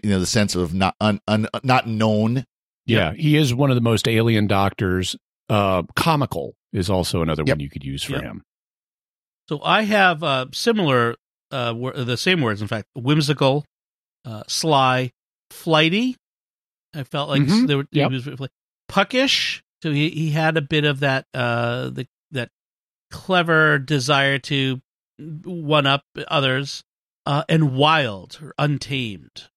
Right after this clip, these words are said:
Speaker 3: I felt like he's,
Speaker 1: Mm-hmm.
Speaker 3: of all of the Doctors, I feel like he's the most that, that c-, can't be bound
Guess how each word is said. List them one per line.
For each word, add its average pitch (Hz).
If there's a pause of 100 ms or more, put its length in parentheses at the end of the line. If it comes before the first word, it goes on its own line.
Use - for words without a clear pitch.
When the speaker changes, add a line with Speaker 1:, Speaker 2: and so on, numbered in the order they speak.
(160)
Speaker 3:
I 123
felt 117
like 113
he's, 143 (160)
Speaker 1:
Mm-hmm. 104
Speaker 3:
of 135
all 208
of 196
the 160
Doctors, 131
I 131
feel 170
like 143
he's 165
the 147
most 139 (240)
that, 135 (340)
that 156 (120)
c-, -
can't -
be 165
bound 131